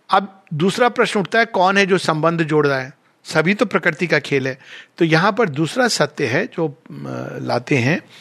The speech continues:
अ, हम योग की दृष्टि में और सांख्य में है, श्री कृष्ण, श्री अरविंद इसकी बात करते हैं कि ये तो प्रकृति का सारा खेल चल रहा है,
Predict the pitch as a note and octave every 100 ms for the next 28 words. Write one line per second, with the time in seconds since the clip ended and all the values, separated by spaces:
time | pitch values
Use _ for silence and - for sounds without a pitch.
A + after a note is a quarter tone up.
0 | - _ - - B2+ - - - C#3 -
1 | C3 C3+ C3 - B2 B2 - C#3+ B2+ C3
2 | B2 A2+ - - - - - C3 C3+ -
3 | C3 A2 C3+ A#3+ D#4 - C3 C#3+ - -
4 | B2 C#3 - A#2+ A#2+ - - C3+ B2+ D3
5 | A#3 D#3 _ _ - C3 - B2 B2 -
6 | - G#2+ C3+ D#3+ - - - - - A#3
7 | C#4+ C#4+ - _ _ - D3 A3+ C#4+ D#4+
8 | - B3 C4 B3+ C#4 C4+ A#3+ B3 C4 -
9 | A3+ G#3 G#3+ G3 F3 D3+ C#3